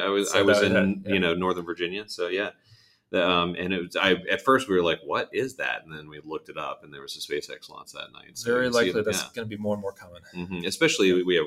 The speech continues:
Speaker 1: Wallops Island here in Virginia, so some of them come out of there. So,
Speaker 2: Mm-hmm.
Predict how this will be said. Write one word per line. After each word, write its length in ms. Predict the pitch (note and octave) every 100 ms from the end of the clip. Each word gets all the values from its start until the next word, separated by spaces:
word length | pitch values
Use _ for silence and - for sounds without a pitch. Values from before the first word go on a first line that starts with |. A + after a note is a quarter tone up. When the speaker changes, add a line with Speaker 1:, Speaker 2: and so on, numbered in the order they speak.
| E2
Speaker 1:
Wallops 320 | D#2+ D#2 -
Island 320 | D#2 D#2 D2
here 160 | D#2+ D#2
in 80 | D#2
Virginia, 460 | D2+ D#2 D#2 D#2
so 120 | D#2
some 180 | - D#2+
of 40 | D2
them 140 | D2
come 140 | D2+ D2
out 140 | D2+
of 100 | D2
there. 300 | D#2 D2+ D2+
So, 160 | - -
Speaker 2:
Mm-hmm. 240 | - G#2